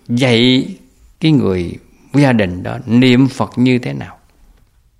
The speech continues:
Rồi dạy người ta khi mà người bệnh ấm ớ, mớ, hải kinh làm sao. Nắm tay họ, "Mẹ ơi,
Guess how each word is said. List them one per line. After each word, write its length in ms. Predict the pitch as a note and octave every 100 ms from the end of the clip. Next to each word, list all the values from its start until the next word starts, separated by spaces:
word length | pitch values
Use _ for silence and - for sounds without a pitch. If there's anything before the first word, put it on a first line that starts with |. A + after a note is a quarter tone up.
| _ -
Rồi 1120 | A2+ A2+ A#2 A#2 A2+ A2+ A2 G#2+ G#2 G#2 G2+
dạy 320 | G#2 G#2+ G#2
người 140 | C3 A#2
ta 280 | - A#2+ B2
khi 320 | - F3+ D#3+
mà 300 | B2 G#2+ G2+
người 260 | G2 G2 F#2+
bệnh 320 | F2+ F#2 G#2+ - _ _ _ _ _ _ _ _ _
ấm 200 | G3+ A#3
ớ, 280 | G3+ A3 C#4+ - _ _ _ _ _ _ _ _ _
mớ, 300 | F3+ G3 A3 D4 - - _ _ _ _ _ _
hải 280 | - B2+ F3
kinh 260 | D3+ C3 - - _ -
làm 400 | B2 C#3+ A#2 F#2
sao. 280 | - G#2+ G2+ - - _ _ _ _ _ _ _ _ _ -
Nắm 360 | C3+ A3 A3+
tay 280 | G#3 A#2+ A2
họ, 240 | F2+ F2+ - _ _ -
"Mẹ 300 | A#2+ C#3 D3+
ơi, 220 | D#3 C#3+